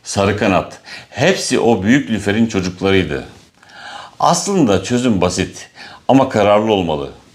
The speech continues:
Yirmi dört santimin altındaki lüfer ailesi hem avlanmasının hem de satılmasının yasaklanması gerekiyor. Doğru ölçü burun ucundan kuyruk ucuna yirmi dört santim.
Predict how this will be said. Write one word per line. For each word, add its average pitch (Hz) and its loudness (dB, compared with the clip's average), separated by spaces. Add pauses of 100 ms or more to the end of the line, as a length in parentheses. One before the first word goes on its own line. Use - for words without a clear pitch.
(540)
Yirmi 110 6
dört 180 4
santimin 90 0
altındaki 92 0
lüfer 123 0
ailesi 98 2 (220)
hem 160 0
avlanmasının 95 0 (280)
hem 156 2
de - 4
satılmasının 98 0
yasaklanması 120 2
gerekiyor. 76 -4 (920)
Doğru 123 4
ölçü 127 2 (640)
burun 135 2
ucundan 104 0 (160)
kuyruk 135 4
ucuna 104 2
yirmi 113 4
dört 135 2
santim. 78 -4